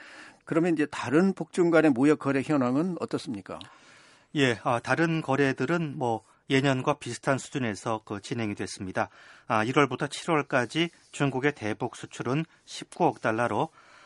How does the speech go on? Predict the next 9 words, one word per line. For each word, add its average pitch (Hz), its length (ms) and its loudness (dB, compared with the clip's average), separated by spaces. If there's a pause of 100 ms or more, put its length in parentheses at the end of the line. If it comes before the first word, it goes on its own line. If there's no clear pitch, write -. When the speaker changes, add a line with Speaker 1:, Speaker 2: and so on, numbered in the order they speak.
(160)
Speaker 2:
아, 117 360 4
전년도 143 500 0
같은 147 400 0
기간보다 117 640 0 (240)
일 127 160 2
점 123 280 0
팔 - 200 -2
퍼센트가 127 720 -4
늘었고요. 98 480 -2